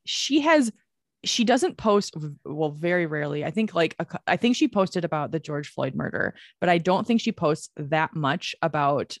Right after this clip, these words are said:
other things that are happening in the world. So it's a little bit of, like, a reprieve from the news.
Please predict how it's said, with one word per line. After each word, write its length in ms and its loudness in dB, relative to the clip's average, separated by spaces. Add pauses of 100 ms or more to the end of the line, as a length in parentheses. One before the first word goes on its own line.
(140)
other 260 0
things 320 -6
that 100 -6
are 60 -2
happening 400 -4
in 100 -4
the 60 -4
world. 460 -2 (240)
So 140 2
it's 100 2
a 40 2
little 320 2
bit 200 2
of, 100 2
like, 160 0
a 60 0
reprieve 920 -2
from 220 -2
the 80 -2
news. 460 0